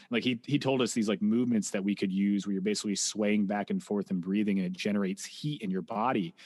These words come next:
And I started doing it and just started bringing the heat back. And despite it, me being soaking wet and having done that cold plunge, and despite it being thirty-five degrees, and now I'm standing outside in my underwear, soaking wet with no towel, um,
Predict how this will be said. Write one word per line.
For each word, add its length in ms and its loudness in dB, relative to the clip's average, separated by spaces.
And 400 2
I 60 -4
started 360 0
doing 300 2
it 80 2
and 100 -2
just 180 -6
started 260 -2
bringing 320 2
the 80 2
heat 400 -6
back. 320 -6
And 80 -6
despite 420 -2
it, 160 -6
me 100 2
being 220 2
soaking 460 0
wet 320 0
and 320 -2
having 320 -4
done 180 -2
that 160 -6
cold 300 -2
plunge, 480 -4
and 280 0
despite 400 -2
it 60 -6
being 180 -2
thirty-five 500 -2
degrees, 380 0
and 60 0
now 100 0
I'm 80 0
standing 360 -2
outside 440 -2
in 80 -2
my 180 -6
underwear, 380 0
soaking 340 -4
wet 320 -2
with 100 -8
no 200 4
towel, 640 -2
um, 480 -4